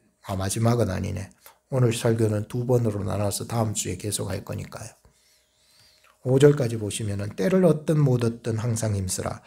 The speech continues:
범사에 오래 참음과 가르침으로 경책하며." 경책이라고 하는 말은요,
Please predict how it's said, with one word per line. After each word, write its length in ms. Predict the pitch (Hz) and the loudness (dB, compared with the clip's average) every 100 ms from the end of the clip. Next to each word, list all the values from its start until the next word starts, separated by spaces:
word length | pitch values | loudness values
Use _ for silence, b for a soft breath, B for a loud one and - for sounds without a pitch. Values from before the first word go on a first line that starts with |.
| B B - | B B 6
범사에 480 | 151 180 165 143 | 8 8 6 4
오래 280 | 135 160 151 | 2 0 0
참음과 460 | 143 135 127 120 117 | -2 -2 -2 -2 -4
가르침으로 720 | 117 117 117 - 110 107 104 | -2 -2 -2 -4 -2 -2 -4
경책하며." 1080 | - 101 98 - 127 - 101 95 95 101 104 _ _ _ _ _ - | -4 -6 -6 -6 -6 -4 -4 -4 -6 -8 -12 _ _ _ _ _ -2
경책이라고 720 | 135 147 147 131 123 98 95 | 4 4 4 0 2 0 -2
하는 160 | 98 98 | -4 -4
말은요, 640 | 98 95 95 101 104 104 | -6 -6 -6 -6 -6 -8